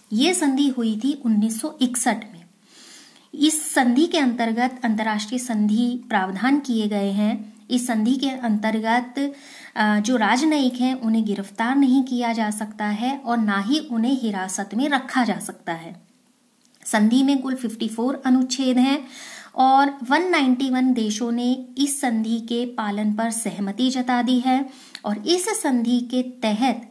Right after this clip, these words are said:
राजनयिकों को विशेष अधिकार प्राप्त हैं और उनकी सुरक्षा के लिए अंतर्राष्ट्रीय कानूनों का भी प्रावधान है। अब जब ये संधि हुई थी,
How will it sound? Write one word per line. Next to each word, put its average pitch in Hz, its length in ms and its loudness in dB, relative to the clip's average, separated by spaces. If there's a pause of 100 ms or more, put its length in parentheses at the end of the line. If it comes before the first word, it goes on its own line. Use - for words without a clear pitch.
(140)
राजनयिकों 214 680 0
को 254 220 -6
विशेष 269 600 -2
अधिकार 233 460 -2
प्राप्त 202 380 -6
हैं 240 340 -2
और 220 260 -6
उनकी 226 360 2
सुरक्षा 220 580 -4
के 208 220 -4
लिए 214 240 -2
अंतर्राष्ट्रीय 214 800 -2
कानूनों 196 560 -6
का 190 180 -6
भी 277 340 -2 (400)
प्रावधान 214 500 2
है। 180 260 -16 (720)
अब 302 140 4
जब 349 140 2
ये 359 100 0
संधि 262 480 4
हुई 269 280 4
थी, 226 460 -2